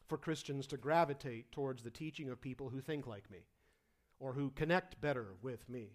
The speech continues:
There are certain preachers or teachers in the church that we all like to hear. And outside the church, there's Christian celebrities and podcasters that fill up our electronic devices with more hours of content than we have in the rest of our lives. And that's, that's a good thing,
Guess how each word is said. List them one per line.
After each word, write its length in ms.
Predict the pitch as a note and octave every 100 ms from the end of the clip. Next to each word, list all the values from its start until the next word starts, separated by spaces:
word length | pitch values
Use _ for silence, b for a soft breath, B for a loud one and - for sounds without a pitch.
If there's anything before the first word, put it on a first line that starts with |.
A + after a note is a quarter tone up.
| _ _ _ _ _
There 140 | C#3 C3
are 60 |
certain 300 | - E3+ B2+
preachers 540 | A#2+ C#3+ C#3 F#3 F#3+ C#3+
or 80 |
teachers 500 | A#2+ C#3 C#3+ F3 D3
in 100 | D3+
the 60 | C3
church 440 | - D3+ F3+ F#3 D#3+
that 180 | D#3+
we 180 | C#3+ E3+
all 340 | D#3+ G#3+ D3 C3
like 280 | C3+ B2+ -
to 120 | A#2
hear. 300 | C3 A2 G2 b b b
And 120 | D3 F#3
outside 420 | G#3 G#3+ B3+ G3+
the 80 | -
church, 380 | D#3+ D#3 D3+
there's 180 | E3 D3
Christian 420 | - F3 - F3
celebrities 640 | E3+ D3 E3 G3+ G#3 A#3+ F3+
and 140 | D3
podcasters 840 | D3+ F3+ G3+ F#3+ G#3 - B3+ A#3 E3+
that 120 | C#3 B B - -
fill 160 | A#3+
up 140 | A#3 A3+
our 100 | G#3+
electronic 500 | G3 G#3 G#3 G3+ G3+
devices 600 | F3+ F3+ F3+ F#3+ F#3 E3
with 100 | D3+
more 220 | E3+ F3+
hours 300 | F3+ F#3 D3+
of 100 | C#3+
content 520 | D#3+ D#3+ D#3+ D#3 D3+
than 200 | C#3 C3+ B B
we 140 | D3+
have 240 | C3 D3+ D3
in 80 | C#3
the 60 |
rest 240 | B2+ B2 C3
of 80 | B2+
our 100 | A2+
lives. 460 | G2 E2 - - B B B B B B B B -
And 120 | G3+
that's, 360 | C4 B3 - -
that's 200 | A3+ A3
a 40 |
good 320 | C3 C#4 C#4 C3
thing, 380 | E3 D#3 A#2+